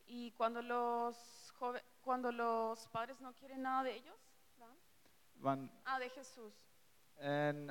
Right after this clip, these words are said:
Speaker 2: ik was a-, af, dan was ik zestien jaar oud.
Speaker 1: Y crecí hasta los dieciséis años.
Speaker 2: En dan, eh,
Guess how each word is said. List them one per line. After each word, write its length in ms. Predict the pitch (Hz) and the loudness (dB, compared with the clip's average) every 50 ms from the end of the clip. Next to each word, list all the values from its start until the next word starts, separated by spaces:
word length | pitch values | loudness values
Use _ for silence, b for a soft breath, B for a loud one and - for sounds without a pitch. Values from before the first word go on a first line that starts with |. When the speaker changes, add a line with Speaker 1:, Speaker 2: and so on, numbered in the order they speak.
| 123 147 | 4 4
Speaker 2:
ik 120 | 156 156 | 4 6
was 260 | 165 165 165 156 160 | 6 6 6 6 6
a-, 220 | - 143 151 156 127 - | 4 2 2 2 0 -2
af, 300 | - - 151 165 180 180 | 2 6 8 8 8 8
dan 180 | - 165 156 151 | 8 4 4 6
was 240 | 147 147 147 147 147 | 8 8 8 8 6
ik 80 | 147 - - - - - - | 2 -2 -6 -20 -20 -12 -4
zestien 500 | - 156 156 160 156 - - - 160 147 | 0 2 2 2 2 -2 -4 -8 -6 -2
jaar 140 | 151 147 | -2 0
oud. 260 | 143 139 151 160 180 202 - - - - - - - - | 0 0 0 -2 -4 -6 -10 -18 -20 -20 -20 -20 -20 -20
Speaker 1:
Y 320 | 233 233 226 226 233 220 - - - - - - | -20 -20 -20 -20 -20 -20 -20 -20 -20 -20 -18 -12
crecí 480 | 247 240 233 233 - - 269 294 320 | -10 -8 -8 -8 -10 -10 -8 -6 -4
hasta 300 | 233 220 240 - - 262 247 | -2 -2 -2 -2 -4 -6 -4
los 160 | 254 254 233 | -4 -4 -6
dieciséis 600 | 254 254 240 254 254 226 - 254 247 254 - - | -8 -12 -10 -10 -10 -8 -6 -4 -4 -4 -4 -4
años. 540 | 240 247 254 277 330 453 - - - - - - - - - - | -2 -2 0 0 -2 -4 -4 -8 -16 -18 -20 -20 -20 -20 -14 -6
Speaker 2:
En 140 | - 147 151 | -4 0 4
dan, 320 | 151 151 156 160 160 160 | 6 8 8 8 6 4
eh, 460 | 156 151 147 143 143 139 135 131 131 | 4 4 4 6 6 6 6 4 2